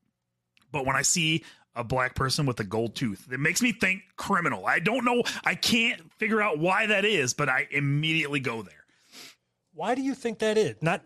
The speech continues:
Speaker 2: not why do you think that is that you think that. Why do you think it is that I don't think you see a lot of white people that have gold teeth?
Speaker 1: Uh-uh.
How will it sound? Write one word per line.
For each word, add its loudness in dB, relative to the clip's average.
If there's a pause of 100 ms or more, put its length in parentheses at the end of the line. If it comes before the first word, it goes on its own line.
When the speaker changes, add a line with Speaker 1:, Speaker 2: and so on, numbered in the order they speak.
Speaker 2:
not 2
why 4
do 0
you 2
think 0
that 2
is 2
that -10
you -8
think -4
that. -4
Why 2
do -2
you -2
think -6
it -2
is 0
that 0 (1300)
I -2
don't 2
think -2
you -2
see -2
a 4
lot 4
of -2
white 0
people -2
that -6
have -6 (240)
gold -6
teeth? -14 (220)
Speaker 1:
Uh-uh. -8